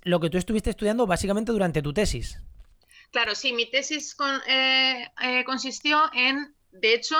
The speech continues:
Speaker 2: en estudiar cómo las esponjas consumen silicio. Y, y lo que hice fue un, pues, un montón de experimentos en el laboratorio, de experimentos in situ, es decir, donde las esponjas están viviendo en el fondo del mar,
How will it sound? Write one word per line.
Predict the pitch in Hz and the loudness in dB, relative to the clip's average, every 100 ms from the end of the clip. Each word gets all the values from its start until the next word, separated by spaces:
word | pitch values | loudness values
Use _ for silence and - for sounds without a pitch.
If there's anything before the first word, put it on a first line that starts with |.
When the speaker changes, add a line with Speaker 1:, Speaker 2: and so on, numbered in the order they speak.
| 302 | 2
Speaker 2:
en | 226 233 | 0 0
estudiar | 233 - 233 226 254 294 | -2 -2 -2 2 2 0
cómo | 254 240 247 | -2 0 0
las | 254 | -2
esponjas | 254 - 233 220 233 | -6 -10 -8 -6 -6
consumen | - 208 196 - 208 208 | -4 -6 -6 -8 -8 -8
silicio. | 202 180 170 - 165 151 - - _ - | -8 -6 -8 -6 -10 -10 -16 -20 _ -2
Y, | 240 233 214 214 214 _ - - | 2 2 2 0 -2 _ -20 -14
y | 226 214 214 208 208 208 208 208 202 185 _ _ _ - | -6 -4 -2 -2 -2 -2 -4 -4 -6 -10 _ _ _ -6
lo | 220 220 | -2 0
que | 214 | 0
hice | 208 233 269 | -2 -2 -6
fue | 262 208 | -4 -6
un, | 190 | -6
pues, | 180 175 | -10 -10
un | 208 | -8
montón | 202 220 214 | -4 -4 -4
de | |
experimentos | 196 - 208 202 208 202 208 - | -6 -6 -4 -2 -2 -2 -6 -4
en | 208 202 | -6 -4
el | 196 | -2
laboratorio, | 196 202 208 277 285 302 | -2 -2 -2 -2 0 0
de | 285 | -2
experimentos | 208 - 185 180 190 180 196 196 196 196 196 - - | -4 -6 -8 -6 -6 -4 -2 -2 -2 -2 -4 -8 -10
in | 208 202 | -10 -8
situ, | - 262 285 | -6 -6 -4
es | 262 | -2
decir, | 180 - 190 | -4 -4 -8
donde | 160 160 156 | -6 -6 -6
las | 160 | -8
esponjas | 156 - 190 185 175 | -10 -14 -10 -8 -8
están | 175 202 190 | -6 -6 -4
viviendo | 175 196 185 | -4 -4 -4
en | 175 | -8
el | 170 | -8
fondo | 196 196 | -10 -8
del | 220 | -4
mar, | 269 277 339 | -2 -2 -4